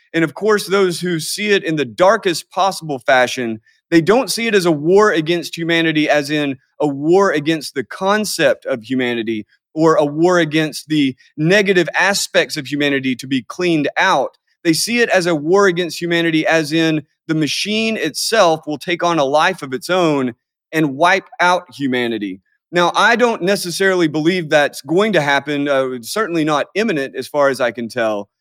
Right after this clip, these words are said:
But what it does show is that you do have all of these theological concepts now made material.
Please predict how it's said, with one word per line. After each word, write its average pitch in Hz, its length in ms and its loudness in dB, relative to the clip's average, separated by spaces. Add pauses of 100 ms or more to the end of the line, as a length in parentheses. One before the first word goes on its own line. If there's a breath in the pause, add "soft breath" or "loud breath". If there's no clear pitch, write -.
(280)
But 165 320 2
what 180 280 2 (220)
it 147 240 -2
does 196 520 2
show 175 640 -2 (340)
is 165 280 2
that 165 260 0
you 165 140 -6
do 196 340 -6
have 196 440 0
all 208 260 2
of 190 80 -4
these 175 280 -6
theological 190 800 0
concepts 196 720 -2
now 180 200 2
made 165 280 -2
material. 127 720 -4